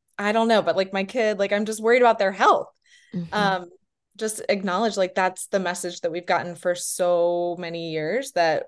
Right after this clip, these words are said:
Speaker 1: weight equals health, but that's actually not the reality. That's not the truth. So what, you know, I think you could look at is instead of, um,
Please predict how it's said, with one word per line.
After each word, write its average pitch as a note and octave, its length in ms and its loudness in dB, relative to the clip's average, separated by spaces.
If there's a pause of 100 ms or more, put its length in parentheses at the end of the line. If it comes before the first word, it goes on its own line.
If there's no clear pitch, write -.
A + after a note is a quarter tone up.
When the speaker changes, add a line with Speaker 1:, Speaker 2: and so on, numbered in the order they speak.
Speaker 1:
weight E3+ 220 -6
equals E3+ 280 -6
health, F#3 260 -2
but F3 100 -4
that's F3 200 -4
actually E3+ 300 -10
not D3+ 420 -8
the E3+ 120 -6
reality. C3+ 480 -8
That's D3 200 -10
not E3+ 140 -14
the E3+ 80 -8
truth. C#3+ 240 -12 (280)
So F#3+ 460 2
what, F3+ 360 0 (180)
you F#3+ 100 -6
know, F3 80 -4
I E3 100 -2
think F3 260 -10
you F3 100 -10
could D#3+ 280 -4
look F#3+ 320 0
at D#3 320 -2
is D3+ 360 -4
instead E3 420 -4
of, D3+ 260 -2 (560)
um, D3 460 -6